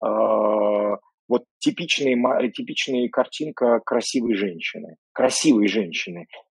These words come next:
Это макияж, увеличенные глаза визуально, брови. Ну, брови всё вместе для того, чтобы визуально глаза казались большими. Губы, накрашенные губы, они увеличенные,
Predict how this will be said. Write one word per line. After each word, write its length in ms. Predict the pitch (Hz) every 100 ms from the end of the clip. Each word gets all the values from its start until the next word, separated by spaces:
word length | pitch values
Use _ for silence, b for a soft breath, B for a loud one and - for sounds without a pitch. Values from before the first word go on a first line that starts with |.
| - - -
Это 520 | 139 - 107 95 87 -
макияж, 840 | 113 113 - 107 139 190 196 - -
увеличенные 640 | 107 104 120 127 - 101 87
глаза 380 | 104 104 156
визуально, 540 | 156 117 104 98 87 90
брови. 420 | 90 127 143 101 B -
Ну, 80 | 214
брови 320 | 202 226 170
всё 160 | - 139
вместе 360 | 185 202 -
для 140 | 113 104
того, 220 | 127 147
чтобы 440 | - 123 123 120 - _ _
визуально 540 | 110 107 131 131 117
глаза 320 | 98 113 110 113
казались 480 | 104 92 90 90 90
большими. 560 | 95 - - 87 82 -
Губы, 760 | 107 139 127 104 98 123 202 - _ _ _ _ _
накрашенные 680 | - 117 - 123 - 113 95
губы, 440 | 131 185 190 190
они 220 | 123 110 101
увеличенные, 840 | 95 98 98 - 147 160 180 185